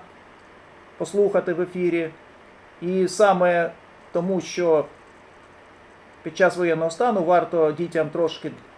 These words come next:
Надати таку можливість психологічно від цього відволіктися, особливо коли все-таки є така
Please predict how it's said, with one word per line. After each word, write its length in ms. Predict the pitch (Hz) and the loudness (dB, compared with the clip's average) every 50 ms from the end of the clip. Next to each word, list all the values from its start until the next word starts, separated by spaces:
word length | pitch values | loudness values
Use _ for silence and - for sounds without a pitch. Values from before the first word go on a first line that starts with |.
| - - - | -20 -18 -8
Надати 340 | 151 - - 170 160 156 156 | -6 -2 2 2 2 2 0
таку 220 | 151 156 147 165 156 | -6 -6 -6 -6 -6
можливість 720 | 156 160 - 160 170 165 147 147 143 147 - - 147 139 | -6 -6 -4 -4 -4 -4 -4 -6 -8 -10 -10 -12 -12 -10
психологічно 800 | - 175 165 - 165 170 160 180 180 180 - - 156 156 151 143 | -10 -10 -8 -6 -6 -4 -4 -4 -6 -8 -10 -10 -6 -6 -6 -4
від 200 | 147 160 160 - - - | -4 -6 -8 -8 -12 -8
цього 500 | - 185 170 160 147 151 147 143 135 139 - - - - - - - - - - - 135 | -4 -2 -2 0 0 2 2 2 0 -2 -8 -20 -20 -20 -20 -20 -20 -20 -20 -16 -10 -8
відволіктися, 840 | 156 147 - 151 156 160 175 170 - 262 294 262 - - 147 143 | -8 -6 -4 -4 -4 -4 -4 -6 -6 -6 -6 -6 -6 -4 -4 -4
особливо 460 | 135 - - 131 147 170 165 151 147 143 | -4 -4 -10 -8 -6 -6 -4 -2 -4 -4
коли 420 | - 143 143 147 143 139 131 127 127 - - - - - - - - - - - | -4 -6 -6 -4 -4 -6 -6 -8 -12 -16 -20 -20 -20 -20 -20 -20 -20 -20 -20 -16
все-таки 360 | - - 156 151 151 147 165 165 | -6 -6 -4 -4 -4 -6 -4 -2
є 240 | 160 160 147 131 | 0 0 0 0
така 440 | 120 - 131 - - 139 135 127 123 | -2 -6 -8 -4 -2 -2 -2 -2 -4